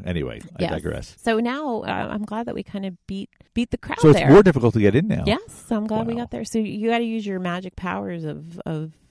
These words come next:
Speaker 2: seeing into the future and make sure we get into some other places.
Speaker 1: We do have,
Speaker 2: We
Speaker 1: um,
Speaker 2: do.
Speaker 1: not that we're gonna talk about specific names, but a couple places that we've never been to that we're gonna try to get to. We kicked around some new,
Speaker 2: Yep.
Speaker 1: some new names. So
Speaker 2: Yep.
Speaker 1: hopefully we'll be going to some more exciting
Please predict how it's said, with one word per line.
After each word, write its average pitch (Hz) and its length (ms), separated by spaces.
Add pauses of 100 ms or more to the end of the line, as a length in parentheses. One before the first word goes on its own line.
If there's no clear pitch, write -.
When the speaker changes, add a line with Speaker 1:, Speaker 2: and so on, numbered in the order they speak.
(100)
Speaker 2:
seeing - 260
into 165 180
the 147 80
future - 340
and - 80
make 156 160
sure 165 140
we 165 80
get 165 180
into 175 320
some 175 220
other 175 140
places. - 520 (340)
Speaker 1:
We 131 140
do 165 280
have, 101 420
Speaker 2:
We 87 80
Speaker 1:
um, 82 160
Speaker 2:
do. 82 180
Speaker 1:
not 110 140
that - 80
we're 101 60
gonna 92 80
talk 95 140
about 80 180
specific 101 380
names, 90 360
but 87 240 (180)
a - 60
couple 110 240
places 101 300
that 87 100
we've 90 160
never 87 200
been 78 220
to 90 140
that 82 120
we're 80 100
gonna 78 160
try 82 640
to - 440 (140)
get - 220
to. - 120
We - 100
kicked - 260
around 76 320
some 80 200
new, 80 460 (240)
Speaker 2:
Yep. - 200
Speaker 1:
some - 160
new - 120
names. - 360
So - 160
Speaker 2:
Yep. - 80
Speaker 1:
hopefully - 300
we'll 90 100
be 85 80
going 82 200
to - 100
some - 180
more 92 200
exciting 85 560